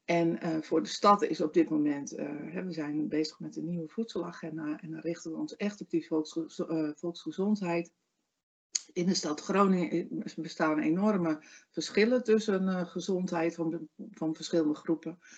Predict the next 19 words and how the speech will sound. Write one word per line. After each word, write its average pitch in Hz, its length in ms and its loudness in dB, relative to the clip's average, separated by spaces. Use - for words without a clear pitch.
Eh, 147 180 -12
negentien 170 480 2
jaar, 151 320 -2
eh, - 240 -10
verschil 160 400 0
in, 156 240 0
eh, 151 160 0
gezonde 156 420 -2
levensjaren 160 800 0
en 151 200 -4
een 151 280 -2
levensverwachting 156 840 -4
die 147 140 -8
zes 151 220 -4
tot - 140 -18
zeven 208 340 -2
jaar, 170 260 -6
eh, 156 180 -10
verschilt. 151 520 -4